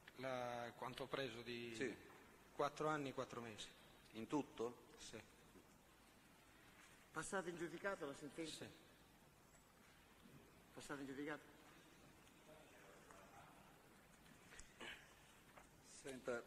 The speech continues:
Speaker 2: <clears throat> lei, eh, ci può dire che tipo di rapporti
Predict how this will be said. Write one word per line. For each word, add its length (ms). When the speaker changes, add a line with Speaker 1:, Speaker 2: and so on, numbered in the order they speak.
Speaker 2:
<clears throat> 760
lei, 420
eh, 260
ci 140
può 160
dire 340
che 180
tipo 240
di 120
rapporti 880